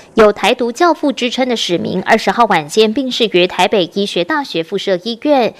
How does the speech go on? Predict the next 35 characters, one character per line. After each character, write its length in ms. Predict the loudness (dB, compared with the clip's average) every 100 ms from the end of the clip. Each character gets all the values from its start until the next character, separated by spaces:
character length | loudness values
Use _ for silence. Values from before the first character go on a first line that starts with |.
| -14
享 220 | -4 -4
松 220 | -2 -2 0
寿 200 | 0 0
一 60 | 0
百 160 | -2
零 180 | -4 -8
三 240 | -4 -4 -2
岁。 420 | 0 2 2 -2 -12 -4
史 160 | 0
明 120 | 0 2
教 160 | 0 0
育 160 | -4
基 140 | -6 -8
金 140 | -8
会 200 | -2 -2
董 160 | -2 -4
事 140 | -4
长 180 | -2 -2
黄 180 | -2 -4
敏 180 | -4 -4
宏 300 | 0 0 0
与 100 | -2
北 280 | 0 -2 -2 -2
医 140 | 0
二 140 | 0 0
十 160 | -2
一 120 | -6
号 180 | 0 0
共 180 | 2 -4
同 160 | -6 -8
举 160 | -8
行 200 | -10 -12
记 120 | -10
者 140 | -6 -4
会， 400 | 0 2 2